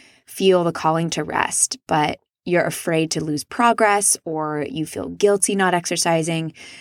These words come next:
So I wanna kinda talk about why I decided to take one and the things that I'm personally going through and struggling with and what I'm learning. It's important to me to model this because I think there's so many fitness professionals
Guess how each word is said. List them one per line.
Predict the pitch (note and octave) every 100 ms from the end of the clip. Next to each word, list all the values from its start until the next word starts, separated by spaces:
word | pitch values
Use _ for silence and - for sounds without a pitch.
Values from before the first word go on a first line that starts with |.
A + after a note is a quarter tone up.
| - -
So | A3+
I |
wanna | A3+
kinda | G#3+ F#3+
talk | F3 D#3
about | D#3+ D3 C#3+ - _ _
why | F3 F3+ F3+ G3+
I | - F#3
decided | F3 - E3 D3+
to | D3+
take | - C3+ -
one | E3 G3 B3+ - - - _ _
and | F#3+ F#3 F3 -
the |
things | F3 F#3+ F#3
that | F3+
I'm | E3+
personally | E3 D#3+ - D#3+
going | D3+ D#3 D3+
through | E3
and | D3+
struggling | D3 G3 G3 F#3
with | F3+ E3+ -
and | - D#3
what | C#3+
I'm | C3
learning. | - - - - _ _ _ _ _ _ _ _ _ _ _
It's | F3
important | G3+ F#3+ A3 G#3+ G#3+
to | - F#3
me | D#3+ D#3 D3+ D3+ - _ _
to | - F#3+
model | E3+ D#3 D3+ D3
this | - - -
because | E3+ - D#3+
I | E3
think | F3 E3+
there's | E3
so | -
many | E3+ E3+
fitness | E3+ E3 C#3
professionals | - D#3+ D#3+ - E3 D#3 D#3 D3+